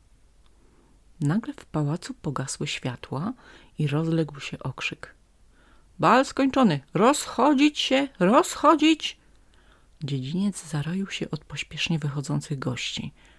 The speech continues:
Lolek, ukryty w cieniu, usłyszał, jak polarna sowa mówi do przyjaciółki Mewy: „Ten chłopiec najdalej za tydzień będzie tak tańczył, jak mu zagra królowa, a potem to będzie tańcował z miotłą u wuja polarnika”.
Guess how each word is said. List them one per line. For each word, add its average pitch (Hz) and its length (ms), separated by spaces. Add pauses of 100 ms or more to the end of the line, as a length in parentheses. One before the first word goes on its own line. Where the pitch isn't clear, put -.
(440)
Lolek, 165 360
ukryty - 380
w - 80
cieniu, 190 340
usłyszał, 202 480
jak 202 160
polarna 214 460
sowa 202 360 (340)
mówi 160 220
do 147 120
przyjaciółki - 640
Mewy: 123 420 (1300)
„Ten 226 180
chłopiec 294 460
najdalej 214 440
za 208 120
tydzień 277 360
będzie 196 240
tak - 340
tańczył, 359 320
jak 254 160
mu 214 140
zagra 180 280
królowa, 180 600 (520)
a 262 80
potem 415 280
to 359 120
będzie 254 260
tańcował 269 560
z 247 60
miotłą 240 400
u 240 140
wuja 233 340
polarnika”. 226 600